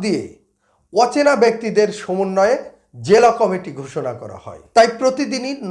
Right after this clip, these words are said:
নতুন নতুন সমালোচনার জন্ম দিচ্ছে দলটি। এরই ধারাবাহিকতায় গত সতেরোই জুন মঙ্গলবার আমজনতার দল কেন্দ্রীয় কার্যনির্বাহী কমিটির সদস্য ও কেন্দ্রীয়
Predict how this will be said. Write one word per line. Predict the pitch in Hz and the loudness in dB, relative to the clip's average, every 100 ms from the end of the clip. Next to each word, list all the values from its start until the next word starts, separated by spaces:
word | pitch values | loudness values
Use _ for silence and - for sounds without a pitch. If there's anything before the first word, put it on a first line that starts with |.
| 196 | -2
নতুন | - 277 262 | -2 -6 -4
নতুন | 226 220 226 | -2 -2 -4
সমালোচনার | - 196 196 202 196 202 180 147 | -4 -2 0 2 0 0 0 0
জন্ম | 127 160 180 175 | 0 0 0 -2
দিচ্ছে | 156 156 - 135 | -4 -10 -10 -6
দলটি। | 120 107 98 _ _ _ _ _ _ - | -6 -8 -12 _ _ _ _ _ _ 4
এরই | 208 247 | 4 4
ধারাবাহিকতায় | 190 190 208 220 220 220 226 233 151 | 0 2 4 4 2 -2 -2 -4 -2
গত | 175 190 202 - | -2 0 -4 -4
সতেরোই | 196 233 233 233 | -6 -4 -4 -4
জুন | 147 226 214 107 - _ _ - | 0 2 2 -2 -12 _ _ -6
মঙ্গলবার | 147 220 247 262 226 160 107 - _ _ _ _ _ | 0 2 2 0 2 2 2 -6 _ _ _ _ _
আমজনতার | 160 220 247 240 240 240 240 196 139 | 2 2 4 2 4 4 2 2 2
দল | 175 190 262 - _ _ - | 4 4 2 -6 _ _ -2
কেন্দ্রীয় | 226 233 240 247 262 - - | -2 0 -4 -4 -4 -8 -8
কার্যনির্বাহী | - 202 196 247 247 220 220 202 214 214 | 2 2 2 -2 -2 -2 0 2 2 0
কমিটির | 214 208 208 208 - | 0 -2 -4 -8 -2
সদস্য | 196 196 240 233 269 277 - _ - | 2 2 0 -2 -4 -4 -6 _ -4
ও | 185 - | -4 -2
কেন্দ্রীয় | 254 247 254 247 | -4 -4 -2 -2